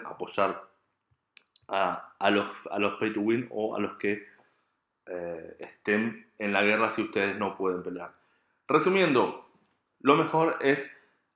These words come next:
unirse a congregaciones y a defensas armadas por, eh, los jugadores que tengan la mejor tecnología posible y los mejores comandantes posibles. Los comandantes,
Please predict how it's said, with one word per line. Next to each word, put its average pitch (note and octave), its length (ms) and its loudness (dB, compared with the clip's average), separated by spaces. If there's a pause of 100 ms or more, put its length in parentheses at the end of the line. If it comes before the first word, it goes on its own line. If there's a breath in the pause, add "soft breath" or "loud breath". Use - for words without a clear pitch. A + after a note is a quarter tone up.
(240)
unirse D#3+ 680 4
a G#2+ 140 0
congregaciones A2 800 0
y G#2+ 80 -2
a G2 60 0
defensas C3+ 640 -2
armadas G#2+ 500 0 (140)
por, C3+ 400 2 (840 loud breath)
eh, F#2 440 -2
los G2 160 -2
jugadores A#2 460 4
que G#2+ 80 -2
tengan G2+ 520 -2
la F#2+ 120 -4
mejor G2 320 -4
tecnología G#2+ 580 -2
posible A#2+ 360 -2
y A#2+ 180 -4
los G#2 180 -2
mejores C3 420 0
comandantes A2 500 -4
posibles. A2 340 -2
Los G2 160 -4
comandantes, G2 400 -6